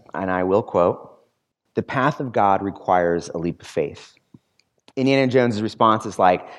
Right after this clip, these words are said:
"Path of God, man, this is impossible. Nobody can jump this. He's thinking rationally."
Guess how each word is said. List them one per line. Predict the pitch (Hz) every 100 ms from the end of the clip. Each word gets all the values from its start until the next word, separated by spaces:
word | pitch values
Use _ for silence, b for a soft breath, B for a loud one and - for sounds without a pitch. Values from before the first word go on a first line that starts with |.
| B -
"Path | 160 147
of | -
God, | 110 95 87
man, | 90 104
this | 131
is | 110 85
impossible. | 80 - 101 - 87
Nobody | 92 110 120 117 113
can | - 90
jump | 90 95 95
this. | 76 -
He's | 95 -
thinking | 98 92
rationally." | 85 90 - - - -